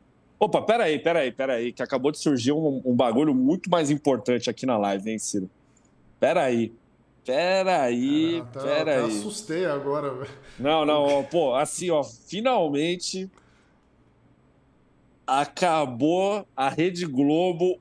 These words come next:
Speaker 1: ouviu as nossas preces, Ciro. Te mandei a imagem no Zap. Isso aqui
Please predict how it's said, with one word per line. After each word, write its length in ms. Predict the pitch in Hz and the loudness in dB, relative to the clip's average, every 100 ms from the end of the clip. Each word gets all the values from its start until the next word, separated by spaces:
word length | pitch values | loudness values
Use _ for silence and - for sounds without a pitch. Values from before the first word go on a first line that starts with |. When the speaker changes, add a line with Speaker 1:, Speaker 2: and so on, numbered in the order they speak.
| - | -2
Speaker 1:
ouviu 920 | 190 185 151 107 107 156 202 214 311 _ _ _ _ _ | 0 2 0 -4 -6 -2 -2 -4 -8 _ _ _ _ _
as 320 | 147 156 127 | -2 -2 0
nossas 500 | 127 170 180 202 165 | 0 0 2 0 0
preces, 800 | - - 139 127 - 101 - - - | -2 0 0 0 -6 -12 -14 -16 -18
Ciro. 400 | - - 104 101 - _ _ _ _ _ _ _ _ _ _ _ _ _ _ _ _ _ _ _ - | -12 -4 -4 -4 -12 _ _ _ _ _ _ _ _ _ _ _ _ _ _ _ _ _ _ _ -6
Te 140 | - | 0
mandei 280 | 123 123 147 | 2 2 2
a 80 | 160 | 2
imagem 340 | 156 151 147 | 2 2 2
no 120 | 156 | 2
Zap. 340 | 120 123 113 - | 2 2 0 -2
Isso 140 | 107 | -2
aqui 440 | 135 - 147 170 | -2 0 -2 -2